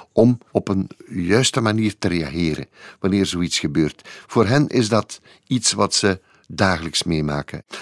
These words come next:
We hebben samen met, eh, de reddersdiensten aan de kust een fiche ontwikkeld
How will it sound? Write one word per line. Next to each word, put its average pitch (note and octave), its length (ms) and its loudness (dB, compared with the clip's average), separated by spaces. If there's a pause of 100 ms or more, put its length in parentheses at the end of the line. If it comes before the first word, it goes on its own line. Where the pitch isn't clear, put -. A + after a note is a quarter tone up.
We - 80 -4
hebben G2 180 0
samen B2+ 440 0
met, - 320 -4
eh, G2 220 -4
de F2+ 100 -2
reddersdiensten F#2 880 -2
aan F2 140 0
de E2+ 100 -4
kust - 400 -4 (220)
een F2+ 100 -4
fiche - 360 0
ontwikkeld E2+ 580 -4